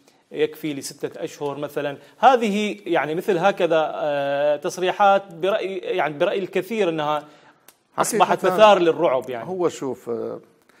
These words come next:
Speaker 2: أتصور عندنا مشكلة، يعني التصريحات الرسمية هي تصريحات فنية صحيحة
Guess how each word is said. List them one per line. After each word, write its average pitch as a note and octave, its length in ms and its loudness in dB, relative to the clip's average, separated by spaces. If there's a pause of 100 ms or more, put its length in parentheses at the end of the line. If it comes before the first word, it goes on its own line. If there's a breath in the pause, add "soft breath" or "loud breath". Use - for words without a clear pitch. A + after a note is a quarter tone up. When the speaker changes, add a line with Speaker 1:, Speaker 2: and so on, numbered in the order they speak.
(300 soft breath)
Speaker 2:
أتصور F3+ 440 0
عندنا D#3 280 -6
مشكلة، A2+ 600 -10
يعني A#2 720 -8 (500 soft breath)
التصريحات D3 840 -6
الرسمية A#2+ 840 -6 (240)
هي E3+ 220 2
تصريحات C#3 560 -2
فنية C#3 500 -6
صحيحة A#2+ 580 -6